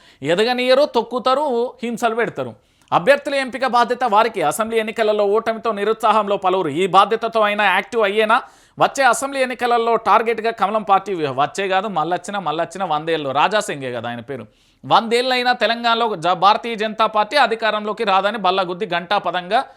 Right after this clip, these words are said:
కరాఖండిగా చెప్పిండు. గంతే అయిపోతుంది. భారతీయ జనతా పార్టీ వ్యూహాలకు, ప్రతి వ్యూహాలకు చ-, పెట్టింది పేరు. భారతీయ జనతా పార్టీ పోరాటాలకు పెట్టింది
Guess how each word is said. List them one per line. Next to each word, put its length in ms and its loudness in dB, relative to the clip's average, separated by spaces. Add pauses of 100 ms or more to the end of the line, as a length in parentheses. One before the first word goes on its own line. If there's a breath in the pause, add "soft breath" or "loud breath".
(380 soft breath)
కరాఖండిగా 540 2
చెప్పిండు. 400 -8
గంతే 180 -4
అయిపోతుంది. 380 -6
భారతీయ 500 0
జనతా 380 -4
పార్టీ 360 -4
వ్యూహాలకు, 580 0
ప్రతి 280 -8
వ్యూహాలకు 480 -4
చ-, 220 -10 (340 soft breath)
పెట్టింది 360 -6
పేరు. 240 -8
భారతీయ 500 2
జనతా 280 -6
పార్టీ 340 -2
పోరాటాలకు 720 2
పెట్టింది 440 -10